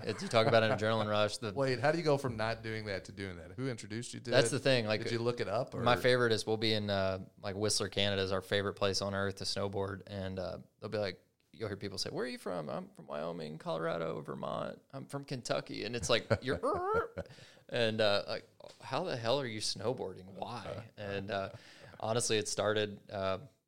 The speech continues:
Speaker 1: I started going to Paoli. I joined the, the snowboard club when I was at Trinity, and we'd ride a,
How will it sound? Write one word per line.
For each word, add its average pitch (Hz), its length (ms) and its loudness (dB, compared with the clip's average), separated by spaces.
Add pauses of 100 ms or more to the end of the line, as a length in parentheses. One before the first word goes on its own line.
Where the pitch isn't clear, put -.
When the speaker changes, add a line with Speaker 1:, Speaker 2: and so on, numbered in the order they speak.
(120)
Speaker 1:
I 98 140 -4 (260)
started 104 380 -2
going 101 220 0
to 98 60 -2
Paoli. 101 680 2
I 95 220 -2 (100)
joined 104 340 -4
the, 95 280 -4
the 101 80 -10
snowboard 104 500 -2
club 98 320 -4
when 101 100 -4
I 98 60 -2
was 101 160 -4
at - 100 -10
Trinity, 104 460 -4
and 95 160 -6
we'd 98 180 -8
ride 101 260 0
a, 95 200 -4